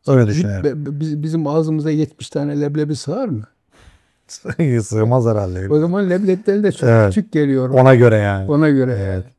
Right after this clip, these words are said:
Speaker 2: Yani çok küçücük bir şey. A-,
Speaker 1: Evet.
Speaker 2: atına, a-, ağzına
Speaker 1: Yani yakalıyor Yunus Aleyhisselam'ı ağzıyla
Speaker 2: at-,
Speaker 1: balık.
Speaker 2: atıyor ağzına.
Speaker 1: Evet.
Speaker 2: Atıyor ağzına. O zaman yaptığı gibi böyle
Speaker 1: Hı.
Speaker 2: de-, denize su-, şey yapıp da oradakileri yutmak için
Speaker 1: Hı.
Speaker 2: almıyor.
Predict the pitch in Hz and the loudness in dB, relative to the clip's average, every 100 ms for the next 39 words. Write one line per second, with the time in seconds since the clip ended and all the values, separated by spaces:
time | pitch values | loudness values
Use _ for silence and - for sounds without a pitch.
0 | _ _ _ _ _ _ _ _ _ _ | _ _ _ _ _ _ _ _ _ _
1 | 175 147 139 196 - 156 147 151 202 - | -6 -4 2 2 2 -6 -6 -6 -8 -8
2 | - 147 135 120 104 147 185 151 - 156 | -6 -2 -2 -2 -4 -6 -6 -6 -6 -10
3 | 160 151 151 156 151 151 127 147 110 120 | -6 -4 -2 -2 -2 -4 -4 -4 0 6
4 | 196 220 185 151 139 131 120 127 120 107 | 8 8 10 10 8 4 2 2 2 2
5 | 120 113 113 120 107 101 107 104 104 127 | 0 0 0 0 0 0 -2 -2 0 2
6 | 208 - 170 196 180 156 131 107 90 _ | 2 0 -2 2 2 4 2 0 -4 _
7 | _ - 175 - 165 202 175 156 143 110 | _ -6 -6 -4 -4 -2 -2 -4 -6 -8
8 | _ _ _ _ - 135 151 156 160 147 | _ _ _ _ -6 -4 -2 0 0 -2
9 | - 143 143 139 135 143 139 143 - 185 | -2 -2 0 -2 -2 -2 0 -2 -6 -16
10 | - 135 127 131 147 139 143 - - - | -12 -8 -4 0 2 2 0 -2 -10 -4
11 | 143 131 156 - 131 135 123 147 139 139 | -4 -4 -6 -2 -2 -2 -4 -2 -2 0
12 | 135 - 139 101 98 254 233 117 107 | -2 -4 -8 -6 -4 -2 -2 -2 -6